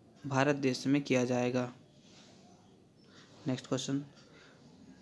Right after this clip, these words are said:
टोक्यो ओलंपिक दो हज़ार इक्कीस से हटने वाला पहला देश उत्तर कोरिया है। नेक्स्ट क्वेश्चन,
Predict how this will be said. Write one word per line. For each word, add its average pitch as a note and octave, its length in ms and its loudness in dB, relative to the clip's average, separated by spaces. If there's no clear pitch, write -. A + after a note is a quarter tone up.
टोक्यो D#3 400 8
ओलंपिक D3+ 480 2
दो D3 120 12
हज़ार D3 380 4
इक्कीस G3 440 0
से C3+ 400 2
हटने F3+ 300 2
वाला C3 260 4
पहला D#3 420 4
देश C3 400 2
उत्तर D3+ 260 4
कोरिया C3 400 4
है। B2 360 -4
नेक्स्ट C3+ 380 0
क्वेश्चन, D3+ 340 -6